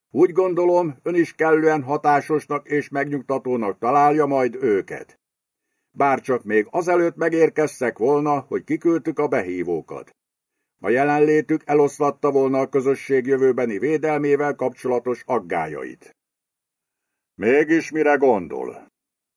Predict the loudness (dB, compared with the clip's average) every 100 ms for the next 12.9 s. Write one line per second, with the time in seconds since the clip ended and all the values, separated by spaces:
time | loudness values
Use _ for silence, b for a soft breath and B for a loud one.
0 | _ _ _ _ _ _ _ _ -6 0
1 | 2 2 0 -2 0 0 0 0 0 0
2 | 2 2 2 -2 -2 0 -2 -2 -4 0
3 | 2 2 0 -2 -2 _ -2 0 0 0
4 | 0 0 -4 -4 0 0 -2 -2 -2 -2
5 | -4 -6 -14 -18 -20 _ _ _ _ _
6 | _ _ _ _ _ _ -2 2 4 4
7 | 0 0 2 2 2 2 2 2 2 2
8 | -2 -8 -20 -20 _ _ _ _ _ _
9 | _ _ _ _ _ _ _ _ 0 2
10 | 2 0 0 0 -2 -2 -2 -2 -2 0
11 | 0 0 -2 -2 -2 0 -2 0 0 0
12 | -2 0 2 4 4 2 0 0 0